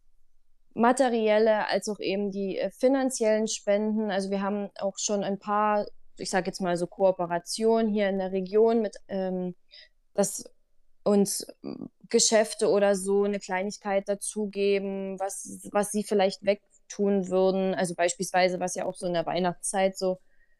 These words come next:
viel und gerne gegessen wird, Orangen oder Mandarinen, sowas, dass man,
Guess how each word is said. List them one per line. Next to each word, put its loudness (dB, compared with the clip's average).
viel 4
und 0
gerne 0
gegessen -2
wird, -4
Orangen 0
oder 2
Mandarinen, -4
sowas, 0
dass -4
man, -6